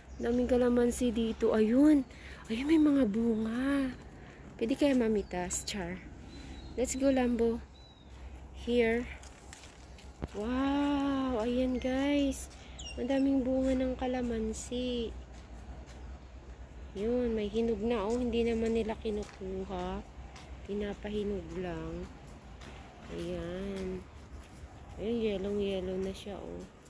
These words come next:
Kung may paggagamitan lang ako, kukuha ako nito.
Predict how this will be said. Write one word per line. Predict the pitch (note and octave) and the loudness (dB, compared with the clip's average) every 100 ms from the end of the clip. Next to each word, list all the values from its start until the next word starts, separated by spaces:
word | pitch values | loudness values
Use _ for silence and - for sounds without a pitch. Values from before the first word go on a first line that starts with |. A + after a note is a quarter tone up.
| - - - - - | -20 -20 -20 -18 -12
Kung | A3 A#3 | -6 -4
may | A#3 | -2
paggagamitan | B3 A3 A3 A3 A3 G#3+ G3+ G#3+ | -4 -2 -2 0 0 0 0 -2
lang | G3 F#3+ F#3 | -2 -4 -6
ako, | G#3 | -8
kukuha | G3 F3+ E3 D#3 E3 C#3 C#3+ | -10 -10 -8 -6 -8 -10 -10
ako | C#3+ | -10
nito. | C#3+ C3 - - | -10 -12 -14 -18